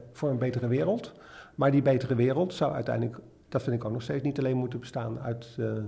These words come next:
ja, materieel betere wereld, maar vooral ook uit een, eh, ja, uit een, misschien een betere vorm van leven, zou je haast kunnen zeggen. Een mooier leven. Een leven wat niet alleen gericht is op de, de, de essentiële levensbehoeften,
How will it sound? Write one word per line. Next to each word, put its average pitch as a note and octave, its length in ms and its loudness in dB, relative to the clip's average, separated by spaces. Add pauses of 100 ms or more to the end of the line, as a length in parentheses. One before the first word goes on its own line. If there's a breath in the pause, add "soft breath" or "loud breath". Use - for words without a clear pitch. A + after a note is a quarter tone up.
(120)
ja, A#2+ 160 -4 (100)
materieel A#2+ 420 0
betere C#3+ 340 -4
wereld, C#3+ 500 -4 (120)
maar C3+ 200 0
vooral A2+ 320 -6
ook A#2+ 240 -2
uit A#2+ 260 -4
een, B2+ 220 -2
eh, A#2+ 60 -6 (180)
ja, - 260 0 (600 loud breath)
uit C3 180 -6
een, A#2+ 380 -2 (600)
misschien F3 360 2
een C#3+ 100 6
betere D#3+ 280 6
vorm B2+ 220 2
van C3 120 0
leven, D#3 260 2
zou A2+ 180 -4
je A2 60 -6
haast A2 180 -6
kunnen A2 200 -2
zeggen. A2 260 -4
Een A#2 80 0
mooier C#3 340 2
leven. A#2 500 -2
Een B2+ 100 -2
leven C3+ 360 0
wat B2 180 -4
niet C#3 160 0
alleen B2 240 0
gericht A#2+ 380 -6
is B2+ 140 -4
op B2+ 260 -8 (460 loud breath)
de, B2 180 -2
de, B2 240 -2 (120)
de - 80 -6
essentiële C3 500 0
levensbehoeften, D3+ 640 2